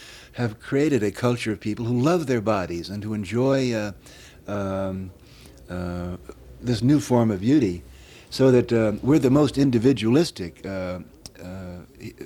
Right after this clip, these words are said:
people in America, because in California you'll find the wild extremes of ri-, wild right wing, wild left wing. Uh, you'll find, um, astrologers. You'll find also the, the most far out composers and musicians. And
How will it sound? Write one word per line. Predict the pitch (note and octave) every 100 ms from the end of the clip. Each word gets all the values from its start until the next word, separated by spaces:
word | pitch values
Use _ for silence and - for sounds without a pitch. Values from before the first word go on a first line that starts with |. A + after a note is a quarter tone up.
| -
people | - C#3+ G2+ F#2+
in | A#2
America, | G#2 A2+ C3+ C3 C#2+ D#2+ - - - -
because | G2+ B2 A2+
in | G#2+
California | A#2 A2 G#2 C#3+ B2+
you'll | G#2+
find | A2+ G#2 G2+
the |
wild | G2 A2 G#2+ G2
extremes | - - D3 C3+ F2+ F2
of | E2
ri-, | F2+ -
wild | E2 F#2+ G2+ F#2+
right | G2 G#2+ -
wing, | G#2 G#2+ G2+
wild | F#2+ G2 F#2
left | G2+ G#2 G2+
wing. | G2+ G2+ A2 - - - - -
Uh, | G2
you'll | G2+ G#2
find, | - G#2 G#2+ G#2
um, | G2+ G2+ G2+ G2+ - - -
astrologers. | - G#2+ G#2+ G#2+ G2 A2+ G2+
You'll | G2 G2
find | - G2+ G2 F#2
also | A2 A#2+ F#2+ G2+ G2
the, | F#2 - - -
the | F#2+
most | G2+ -
far | G#2 G2+
out | G2+ -
composers | G#2 - - - G#2+ G2+ G#2+ G#2 G#2+
and | G#2+
musicians. | G#2+ G2+ G2 G#2+ G#2 G#2+ G#2+ G2+
And | G2